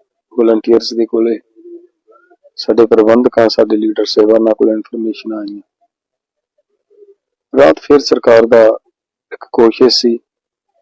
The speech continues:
ਕਿ ਮੋਰਚੇ ਨੂੰ ਕਿਵੇਂ ਫੇਲ ਕੀਤਾ ਜਾ ਸਕਦਾ ਹੈ, ਕਿਵੇਂ ਇੱਥੋਂ ਲੀਡਰਾਂ ਨੂੰ ਚੱਕਿਆ ਜਾ ਸਕਦਾ ਹੈ। ਲੇਕਿਨ ਧੰਨਵਾਦੀ ਹਾਂ ਮੈਂ ਸਾਰੀ ਪ੍ਰੈਸ ਦਾ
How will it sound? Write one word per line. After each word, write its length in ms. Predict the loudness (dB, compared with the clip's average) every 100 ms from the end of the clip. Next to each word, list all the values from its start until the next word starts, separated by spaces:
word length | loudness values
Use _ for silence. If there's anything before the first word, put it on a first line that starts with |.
| _ _ _ -20 -20 -20 _ _ _
ਕਿ 80 | -2 2
ਮੋਰਚੇ 400 | 4 2 2 2
ਨੂੰ 120 | 2
ਕਿਵੇਂ 420 | 0 2 2 0 -4 _ _ _ _ _ _ _ -20 -20 -4
ਫੇਲ 220 | 0 0
ਕੀਤਾ 280 | -2 -2 0
ਜਾ 140 | 0 -2
ਸਕਦਾ 320 | -4 -2 0
ਹੈ, 60 | 0 -4
ਕਿਵੇਂ 260 | -4 -2
ਇੱਥੋਂ 200 | -2 -4
ਲੀਡਰਾਂ 320 | -4 -4 -2 -2
ਨੂੰ 100 | -4
ਚੱਕਿਆ 320 | -10 -12 -10
ਜਾ 140 | -10
ਸਕਦਾ 340 | -12 -14 _ -20
ਹੈ। 60 | _ _ _ _ _ _ _ _ _ _ _ _ _ _ _ _ _ _ _ -12 -2
ਲੇਕਿਨ 600 | 0 0 0 -2 -2 -10 _ _ _ _ _ _ _ _ _ _ _ _ _
ਧੰਨਵਾਦੀ 480 | -2 0 0 0 -2
ਹਾਂ 80 | 0
ਮੈਂ 140 | -2
ਸਾਰੀ 280 | -2 -4 -4
ਪ੍ਰੈਸ 340 | -6 -8 -8
ਦਾ 140 | -8